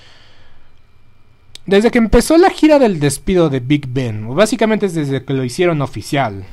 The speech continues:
el mismo jugador y la misma organización, desde que dijeron que ya esta es la última temporada,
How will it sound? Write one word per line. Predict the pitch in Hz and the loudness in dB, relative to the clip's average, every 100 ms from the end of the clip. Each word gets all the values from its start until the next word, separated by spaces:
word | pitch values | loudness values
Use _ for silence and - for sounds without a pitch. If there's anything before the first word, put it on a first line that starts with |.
| - - | -20 -12
el | 117 | -4
mismo | 160 180 165 | -2 0 -2
jugador | 151 147 165 170 | -2 0 0 0
y | |
la | 139 | 0
misma | 143 147 156 | 0 -2 -2
organización, | 143 147 143 147 165 147 | -2 -4 -4 -4 -2 -2
desde | 117 | -4
que | 117 | -8
dijeron | 113 139 139 | -6 -6 -6
que | 120 | -4
ya | 139 131 | -2 -2
esta | 123 131 | -2 -6
es | 123 | -4
la | 139 | -4
última | 147 165 165 | -2 -4 -4
temporada, | 165 180 143 | -4 -4 -4